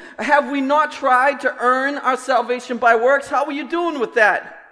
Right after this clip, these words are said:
You start on Monday, you don't even make it to Monday night. There's no other way to atone. There's no other person who could atone. None of our goodness could have been enough. It all falls short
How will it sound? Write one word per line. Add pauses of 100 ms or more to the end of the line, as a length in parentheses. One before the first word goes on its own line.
(1160)
You
start
on
Monday,
you
don't
even
make
it
to
Monday
night. (2250)
There's
no
other
way
to
atone.
There's
no
other
person
who
could
atone. (460)
None
of
our
goodness
could
have
been
enough.
It
all
falls
short